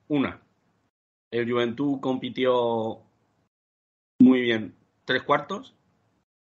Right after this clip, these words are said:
y en el último cuarto, como dijo Carles Durán en la entrevista por partido, a pie de pista, delante del fotocall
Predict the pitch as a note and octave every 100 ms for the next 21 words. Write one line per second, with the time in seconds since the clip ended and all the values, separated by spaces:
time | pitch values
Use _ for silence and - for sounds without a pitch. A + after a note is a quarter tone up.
0 | _ C3 B2+ B2 C3 C3+ D3 C#3 C3 G#2+
1 | G#2+ G#2+ A2+ A2+ B2 B2 B2 B2 B2 B2
2 | B2 A#2+ A2+ A#2+ A#2 A2+ A2+ G#2+ G#2+ G#2
3 | C3 B2+ A2+ A2+ G#2+ B2+ - F3+ - -
4 | G#2+ A2+ A2 A2+ G#2+ G#2+ G#2+ C3 F3+